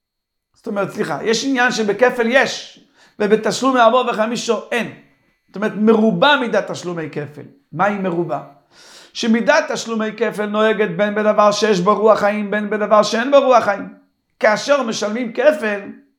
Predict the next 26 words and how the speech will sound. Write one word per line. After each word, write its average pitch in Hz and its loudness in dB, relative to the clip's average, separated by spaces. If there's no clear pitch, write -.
אם 143 -8
אדם 220 2
גנב, 220 4
גם 269 2
אם 285 -2
הוא - -8
גנב 269 2
חפץ 269 -2
שאין 285 2
בו 330 4
רוח 277 4
חיים. 185 -6
לעומת 165 0
זה, 151 -4
ומידת 147 0
תשלומי 185 -8
ארבעה 220 2
וחמישה 196 0
אינה 220 2
נוהגת, 247 2
אלא 240 4
בשור 247 0
ושה 247 -4
בלבד. 226 -2
זאת - -20
אומרת, 208 -6